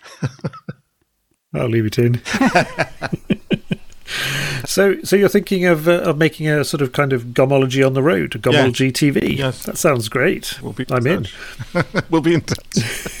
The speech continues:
Speaker 1: <laughs>
Speaker 2: But, yeah, I mean, giving people the information, and then I guess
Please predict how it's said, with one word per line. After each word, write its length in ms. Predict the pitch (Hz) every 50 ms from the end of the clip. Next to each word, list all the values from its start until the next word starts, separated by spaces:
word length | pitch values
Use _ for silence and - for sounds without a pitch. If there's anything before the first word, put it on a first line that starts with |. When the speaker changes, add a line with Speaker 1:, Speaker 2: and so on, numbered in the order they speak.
| - - - - - -
Speaker 1:
<laughs> 240 | - - - - 339 220 - - - - - - - - - - - - - - - - - - - - - - - - - - - - -
Speaker 2:
But, 320 | - - - - - - - -
yeah, 260 | 190 196 233 202 - - -
I 40 | 131
mean, 200 | 147 151 135 120
giving 280 | - 156 156 165 139
people 300 | - 165 151 - - 147
the 100 | 127 -
information, 800 | 147 131 127 - - 147 147 139 123 - - 123 113 107 - - - - - - _ - -
and 100 | - 135
then 120 | 139 160 170
I 100 | 165 151
guess 380 | 123 - 165 151 - - -